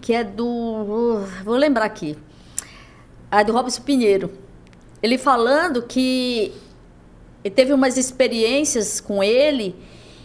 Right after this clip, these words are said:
que ele tava num prédio e ele tava olhando pra fora. E ele escutava uma voz dentro dele falando assim, "Por que que você não voa?" E ele falava, "Nossa, se eu pular daqui, eu vou sair voando." Então o espírito tava incentivando ele,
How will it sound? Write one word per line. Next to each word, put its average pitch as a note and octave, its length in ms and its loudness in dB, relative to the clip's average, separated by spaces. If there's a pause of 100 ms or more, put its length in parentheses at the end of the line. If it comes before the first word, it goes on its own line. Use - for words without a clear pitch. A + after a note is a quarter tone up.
(260)
que A#3+ 100 2
ele B3+ 160 2
tava B3 280 2
num A3+ 160 0
prédio A#3+ 640 2 (320)
e C4 140 2
ele D#4+ 160 2
tava D#4+ 180 2
olhando D#4+ 240 0
pra E4 140 0
fora. D4 640 2
E C4+ 160 2
ele E4+ 160 2
escutava D#4+ 420 0
uma C#4 180 2
voz C4 280 4
dentro C#4+ 460 -2
dele C4+ 260 4
falando C#4 300 2
assim, C4 260 0 (760)
"Por F#4+ 120 0
que G#4+ 100 2
que A#4 80 -2
você G4+ 100 2
não F#4 120 -2
voa?" A3+ 560 2 (640)
E A#3+ 60 0
ele C4 100 0
falava, C4 240 2
"Nossa, C#4 240 2
se A#3 120 0
eu B3 160 2 (140)
pular B3 240 2
daqui, A#3 260 -2
eu C4+ 80 2
vou C4 80 -2
sair C4+ 200 0
voando." A#3 500 -2 (680)
Então A#3 180 2
o G4+ 40 6
espírito D4+ 480 0
tava C4 340 4 (420)
incentivando C4+ 680 4
ele, B3+ 480 4